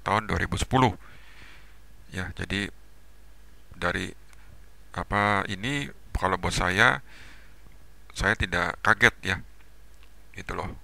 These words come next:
Walaupun I B adalah bukan broker scam, itu adalah salah satu broker besar,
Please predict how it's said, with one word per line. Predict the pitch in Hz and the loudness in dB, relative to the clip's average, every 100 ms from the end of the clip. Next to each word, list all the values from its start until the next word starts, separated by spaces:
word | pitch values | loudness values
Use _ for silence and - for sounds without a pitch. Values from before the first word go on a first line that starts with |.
| - - | -16 -8
Walaupun | 85 85 110 101 | -6 -2 0 2
I | 95 | 2
B | 104 | 2
adalah | 113 85 98 | 0 2 0
bukan | 92 90 90 90 | 0 -2 -2 0
broker | 87 - 98 - | -2 0 -2 -2
scam, | - 107 90 - - - - - - - | 4 4 4 -6 -14 -14 -14 -14 -16 -14
itu | 87 104 | -4 0
adalah | 92 92 95 | 4 4 4
salah | 95 90 | 2 0
satu | 95 98 | 0 -2
broker | 92 92 90 | 0 0 0
besar, | 87 - 98 120 | 0 2 6 6